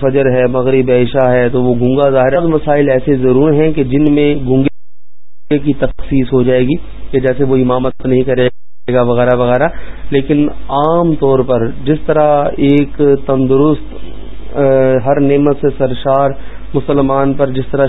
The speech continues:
شریعت کے احکامات ہیں، اسی طرح گونگے پر بھی ہیں۔ گونگے سے روزہ کیوں ساقط ہو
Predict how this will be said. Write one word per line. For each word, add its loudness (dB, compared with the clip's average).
شریعت -2
کے 0
احکامات 0
ہیں، 0
اسی -2
طرح 0
گونگے 2
پر 0
بھی -2
ہیں۔ -2
گونگے 2
سے 2
روزہ 2
کیوں 4
ساقط -2
ہو -4